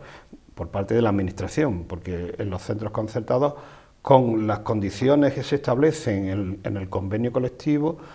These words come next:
pero los paga la Junta de Andalucía. No somos personal laboral, no somos personal funcionario, pero claro, cuando tú haces un convenio donde tú pones unas instalaciones, tú pones un profesorado, tú das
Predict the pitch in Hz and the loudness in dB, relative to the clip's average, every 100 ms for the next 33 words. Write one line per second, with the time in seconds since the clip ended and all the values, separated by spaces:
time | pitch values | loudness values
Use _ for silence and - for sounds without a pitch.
0 | - - 117 101 95 95 - 107 107 127 | -16 -4 -2 -2 -4 -6 -2 -2 0 0
1 | 117 98 101 95 90 90 - 110 104 101 | -2 -4 -4 -4 -4 -6 -2 -2 0 2
2 | 123 143 139 - 110 113 117 98 98 92 | 6 6 6 0 2 4 4 4 0 -2
3 | 92 104 113 123 104 104 101 - 104 95 | -6 -2 0 0 -2 -4 -4 -4 -4 -2
4 | 110 95 82 92 92 104 - - - 110 | -2 -2 -4 -4 -2 -2 -4 -14 -6 -2
5 | 101 95 110 120 - 127 - - - - | -2 0 2 2 4 2 2 -4 -16 2
6 | 151 143 139 117 110 135 139 120 - - | 6 6 8 6 6 4 4 2 -2 -8
7 | - - - 95 95 98 95 98 127 - | -20 -20 -14 -6 -2 -2 -2 0 0 6
8 | 131 90 - - 113 104 104 98 147 139 | 4 4 -6 -6 -4 -2 -4 -2 0 -2
9 | 101 101 92 107 95 - - 107 104 104 | -2 -6 -2 -2 -2 -4 -6 -2 -2 0
10 | 117 101 - 135 131 131 127 | 0 0 0 2 4 4 2